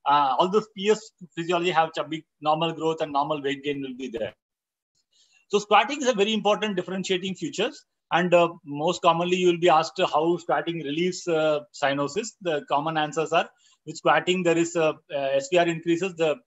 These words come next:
diversion of blood flow from, uh, uh, R V to P S, so that there is a, a pulmonary blood flow is increased. So I think everything, when you are, when you are discussing in a tetralogy like physiology, where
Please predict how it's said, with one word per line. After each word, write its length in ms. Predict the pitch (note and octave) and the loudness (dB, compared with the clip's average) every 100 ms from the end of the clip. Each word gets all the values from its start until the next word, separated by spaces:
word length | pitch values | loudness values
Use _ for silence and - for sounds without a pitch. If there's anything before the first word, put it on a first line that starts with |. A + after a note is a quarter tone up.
| - | -4
diversion 420 | C#3 D#3 E3 E3 | -2 0 -2 -2
of 160 | E3 - | -6 -2
blood 160 | C#3 C#3 | -2 -2
flow 140 | D#3+ D#3+ | -2 -2
from, 220 | E3 D#3+ E3 _ _ - | -2 -6 -10 _ _ 0
uh, 320 | D3 D3 C#3 C3+ - | 4 4 2 -2 -4
uh, 200 | C#3 C3+ C#3+ | -2 -2 0
R 80 | D#3+ | 0
V 120 | E3+ | 0
to 100 | E3+ | -2
P 160 | E3 E3 | -2 -2
S, 60 | |
so 100 | E3+ | -2
that 220 | E3 E3 | -2 -2
there 100 | D3+ | -2
is 100 | D3 | -2
a, 180 | D#3 D3+ D#3 D3 | -2 -2 -6 -6
a 80 | C#3 - | -6 -4
pulmonary 240 | C#3 C#3+ | -6 -6
blood 120 | C#3 C3+ | -6 -6
flow 140 | D3 D3 | -4 -4
is 120 | C3 | -4
increased. 420 | B2+ B2 A2+ A2+ _ _ _ _ _ _ _ _ _ _ _ _ _ | -10 -10 -12 -12 _ _ _ _ _ _ _ _ _ _ _ _ _
So 220 | - G3 E3+ _ _ - | 2 2 0 _ _ -2
I 80 | E3 | 0
think 200 | F#3 B3+ | 0 0
everything, 560 | G3 F#3 C#4 G3 C3 - | 0 0 -2 -2 -4 -6
when 160 | E3 E3+ | -6 0
you 80 | G3 | 0
are, 60 | F#3+ | 0
when 140 | F3+ | 2
you 60 | G#3 | 2
are 80 | |
discussing 640 | E3 E3+ - G3 A3 G#3+ A3 - | 2 -2 0 0 2 -2 -4 -8
in 120 | F#3 F3 | -6 -4
a 60 | |
tetralogy 520 | F3 D3 E3+ F3+ F3 | -2 -2 2 2 4
like 160 | F3+ E3+ | 0 -2
physiology, 520 | D3+ C#3 D3 C#3+ D3 C#3+ | -4 0 0 -2 -8 -2
where 260 | C#3+ D#3 | 0 0